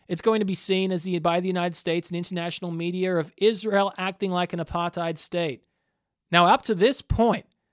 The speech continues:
Israel and its A-, Israeli Arabs, they have a-, equal access, equal citizenship, equal religious freedoms, and equal rights.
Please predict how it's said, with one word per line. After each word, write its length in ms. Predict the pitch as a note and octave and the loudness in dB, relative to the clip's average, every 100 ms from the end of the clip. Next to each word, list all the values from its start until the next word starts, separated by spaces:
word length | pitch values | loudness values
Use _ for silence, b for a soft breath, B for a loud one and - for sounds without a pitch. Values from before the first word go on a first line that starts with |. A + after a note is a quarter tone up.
| _ _ _ | _ _ _
Israel 680 | G3+ G#3 G3+ D3 C#3 G#3 - _ _ - | 0 0 -2 -2 -4 -8 -12 _ _ -4
and 140 | E3+ | -4
its 140 | D#3 - | -4 -6
A-, 260 | F3+ F3 | -6 -2
Israeli 440 | F3+ F#3+ G3+ G3+ F#3+ | 0 2 2 2 4
Arabs, 540 | F#3+ D3+ D3 F3+ - b b b | 2 0 -4 -8 -12 b b b
they 180 | D#3+ G3+ | -2 0
have 180 | G#3 F3+ | 0 0
a-, 160 | F#3 | -2
equal 340 | G#3 G#3+ A#3 G#3+ | -2 -2 0 0
access, 680 | F#3 - D3 A#2 - - - | 0 -4 -8 -8 -10 -12 -6
equal 300 | G3 A#3+ G#3+ | -6 -4 -4
citizenship, 760 | G#3+ F3 C#3+ C3+ B2 - - _ | -2 -2 -4 -8 -10 -12 -14 _
equal 360 | G3+ A3 B3 A3 | -8 -4 -2 2
religious 480 | G#3+ G#3 F#3 F3+ - | 2 2 0 -2 -2
freedoms, 720 | F#3+ - D#3+ C3 G#2+ - - _ _ _ _ _ _ _ _ _ | -8 -6 -6 -6 -10 -14 -14 _ _ _ _ _ _ _ _ _
and 320 | D#3 E3+ E3+ - | -6 -4 -4 -4
equal 380 | A3+ A#3 A3+ G3 | -4 -2 0 2
rights. 640 | F3+ D3 A2 - - - | 2 0 -6 -8 -8 -10